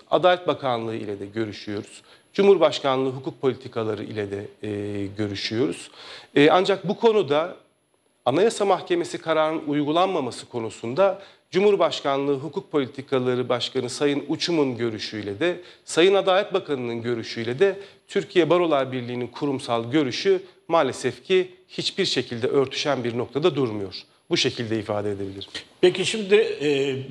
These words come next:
Speaker 2: bundan sonra ne olacak kısmını belki devam ettirelim isterseniz. Ana-, Avrupa İnsan Hakları Mahkemesi'ne gidecek. Oradan çıkacak olan bir karar beklenecek. O da birkaç sene büyük bir ihtimalle alacak. Avrupa İnsan Hakları
Speaker 1: Evet.
Speaker 2: Mahkemesi acil kararlar alabilen bir kurum değil.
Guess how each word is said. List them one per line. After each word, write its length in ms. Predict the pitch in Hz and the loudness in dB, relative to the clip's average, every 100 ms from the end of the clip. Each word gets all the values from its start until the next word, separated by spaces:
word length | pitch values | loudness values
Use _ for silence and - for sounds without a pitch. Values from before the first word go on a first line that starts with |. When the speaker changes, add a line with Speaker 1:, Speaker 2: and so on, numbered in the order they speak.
| 117 | -6
Speaker 2:
bundan 260 | 175 190 220 | 0 2 2
sonra 300 | - 180 185 | 2 0 0
ne 100 | 202 | 0
olacak 420 | 196 165 170 - | 0 0 -2 -4
kısmını 500 | 139 - 170 175 143 | -8 -8 -4 -2 0
belki 300 | 160 156 156 | 0 -2 -4
devam 300 | 175 165 160 | 0 0 0
ettirelim 460 | 139 - 147 143 | -4 -4 -4 -4
isterseniz. 520 | 131 - 135 123 180 175 | -6 -2 0 0 -2 0
Ana-, 240 | 151 160 | 0 0
Avrupa 340 | 127 147 - 156 | -2 -2 0 -2
İnsan 240 | 147 170 | -2 -2
Hakları 320 | 156 - 147 | -2 0 -2
Mahkemesi'ne 580 | 147 143 143 135 123 127 | 0 -4 -6 -8 -6 -6
gidecek. 480 | 123 113 120 190 185 - - _ | -6 -2 0 0 -2 -18 -20 _
Oradan 360 | - 147 160 165 | 4 4 4 0
çıkacak 420 | - 135 156 156 | -4 -2 0 2
olan 380 | 151 156 131 127 | 2 2 0 -4
bir 140 | 143 | -6
karar 400 | - 151 151 131 | 2 4 4 2
beklenecek. 640 | 127 107 113 110 123 185 - - _ _ | -2 -4 -6 -4 -2 -2 -6 -18 _ _
O 200 | 156 156 | 4 4
da 220 | 131 143 | 2 -2
birkaç 300 | 131 - 143 | -6 -4 -2
sene 400 | - - 127 113 85 - | -2 -4 -2 -4 -6 -8
büyük 280 | 127 123 - | -6 -6 -6
bir 60 | |
ihtimalle 480 | 117 - 120 117 120 | -6 -6 -2 0 2
alacak. 400 | 110 113 113 160 | 0 0 0 0
Avrupa 320 | 139 127 139 | 0 0 -2
İnsan 260 | 120 117 131 | -6 -4 -4
Hakları 260 | 120 127 117 | -4 -4 -2
Speaker 1:
Evet. 220 | 117 160 | 0 0
Speaker 2:
Mahkemesi 420 | 123 123 135 160 156 - _ - | 0 -4 -4 -4 -6 -16 _ 2
acil 360 | 135 143 147 139 | 4 4 -2 -2
kararlar 440 | 139 127 131 135 | 0 2 0 0
alabilen 560 | 123 127 123 127 127 123 | 0 -2 -2 -4 -6 -6
bir 140 | 120 | -8
kurum 340 | - 127 113 107 | -6 -6 -4 -4
değil. 220 | 170 | -6